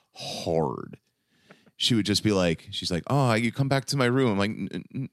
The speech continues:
no, you're, you're, you're s-, s-, small. Like, I feel,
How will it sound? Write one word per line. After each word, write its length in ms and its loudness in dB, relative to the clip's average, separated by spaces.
no, 380 -2
you're, 220 0
you're, 240 -4
you're 160 -4
s-, 220 -8
s-, 280 -8
small. 540 2
Like, 140 2
I 60 2
feel, 240 0